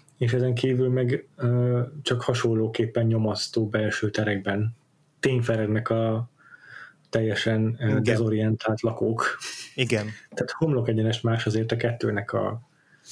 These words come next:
Speaker 1: hangvétele, hangulata, és mégis tonálisan teljesen konzisztens a film, igazad van.
Speaker 2: Igen, és ez megint csak érdekes összevetni a kétezer-kettes filmmel, ö, majd a, a,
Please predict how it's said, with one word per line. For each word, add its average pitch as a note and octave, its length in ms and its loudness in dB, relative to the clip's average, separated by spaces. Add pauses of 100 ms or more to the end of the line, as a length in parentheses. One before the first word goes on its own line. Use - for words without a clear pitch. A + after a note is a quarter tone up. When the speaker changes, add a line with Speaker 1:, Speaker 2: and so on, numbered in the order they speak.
(280)
Speaker 1:
hangvétele, A2+ 600 0
hangulata, A2+ 580 0
és B2 160 0
mégis D3+ 480 0
tonálisan G#2 680 -2 (180)
teljesen G2+ 460 -6
konzisztens G#2+ 600 -4
a A2 40 -4
film, A2 300 -4
igazad A2 300 -2
van. A2 220 -2 (140)
Speaker 2:
Igen, F3+ 260 2
és A#2 160 0
ez C3+ 180 2
megint C3 260 0
csak A#2+ 140 -4
érdekes A#2+ 360 0
összevetni A#2+ 440 0
a - 20 -2
kétezer-kettes B2 920 -2
filmmel, B2 760 -2
ö, A#2+ 540 0 (160)
majd B2+ 160 4
a, C3 200 2 (280)
a, A#2+ 360 -2